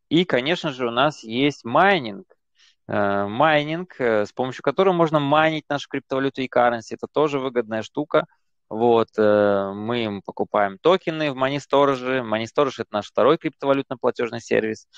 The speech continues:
У нас есть Сберкасса, есть Money Storage. Это два криптовалютно-платёжных сервиса. Вот,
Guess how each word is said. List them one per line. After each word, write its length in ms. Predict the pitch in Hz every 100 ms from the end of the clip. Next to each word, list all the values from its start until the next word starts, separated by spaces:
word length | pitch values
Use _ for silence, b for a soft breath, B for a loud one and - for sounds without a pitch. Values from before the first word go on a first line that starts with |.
| B _
У 60 | 113
нас 200 | 113 101
есть 160 | 110
Сберкасса, 760 | 98 113 - 214 214 202 208 196
есть 360 | 113 113 165 -
Money 160 | 120 113
Storage. 360 | - 113 104 -
Это 100 | 107
два 160 | 101 151
криптовалютно-платёжных 1040 | 135 - 107 117 - 117 104 - 110 104
сервиса. 500 | - 98 98 - - _ B B _ _ -
Вот, 380 | 113 117 107